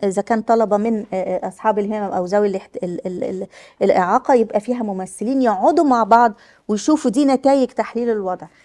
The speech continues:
طب نعمل إيه؟ هل نعمل مثلًا خطة نستدعي أولياء الأمور لو مثلًا في حاجة معينة؟ هل إحنا ممكن، آه، آه، آه، نعمل، آه، آه، توعية؟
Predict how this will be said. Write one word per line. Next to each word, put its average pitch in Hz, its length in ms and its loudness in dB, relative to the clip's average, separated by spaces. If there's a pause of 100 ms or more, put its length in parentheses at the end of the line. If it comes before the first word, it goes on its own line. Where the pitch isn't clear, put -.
(180)
طب 214 180 4
نعمل 262 400 2
إيه؟ 202 200 0
هل 247 140 4
نعمل 247 360 2
مثلًا 202 400 0 (300)
خطة 247 440 2
نستدعي 202 580 -2
أولياء 196 340 0
الأمور 214 480 0
لو 196 160 2
مثلًا 202 280 -2
في 208 120 -10
حاجة 202 260 -4
معينة؟ 185 600 -4 (300)
هل 254 320 4
إحنا 220 300 0
ممكن، 214 480 0 (300)
آه، 196 280 4
آه، 185 300 2
آه، 180 180 2
نعمل، 208 520 0
آه، 180 280 -4
آه، - 20 -6
توعية؟ 214 640 2